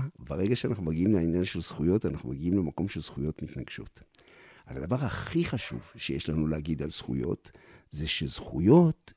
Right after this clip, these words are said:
קשורות למיעוט. זה בדרך כלל לאנשים שהם הרוב, ל-, לחלק השולט,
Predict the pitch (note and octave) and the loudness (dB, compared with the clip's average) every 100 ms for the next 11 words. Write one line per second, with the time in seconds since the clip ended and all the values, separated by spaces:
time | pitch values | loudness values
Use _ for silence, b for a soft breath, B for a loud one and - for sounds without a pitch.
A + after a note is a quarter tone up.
0 | _ _ - - D2 E2+ C3+ - - _ | _ _ -8 -4 -2 2 2 2 -10 _
1 | - D#2+ C#2+ C#2 B1 E2+ D#2 _ - - | -12 -8 -6 -6 -6 -4 -6 _ -20 -20
2 | b b b B1 - - - - C#3 D#3 | b b b -14 -10 -10 -10 0 2 2
3 | D3+ - A#2 B2+ B2 - D#2+ - C#2+ - | 0 -2 0 0 0 -2 -4 -6 -6 -6
4 | - D3+ D#3+ - G#2 D2+ C#2+ F#2+ F#2+ - | 0 2 2 2 0 0 0 6 6 6
5 | - - C#2+ D2 C#2 C2 - - - C2 | -4 -12 -8 -6 -6 -8 -12 -12 -8 -8
6 | B2+ B2+ A2+ - - A#2+ D3+ F#2+ - D#2 | -8 -10 -12 -10 -2 0 0 -4 -4 0
7 | F2 E2 - | 2 2 -2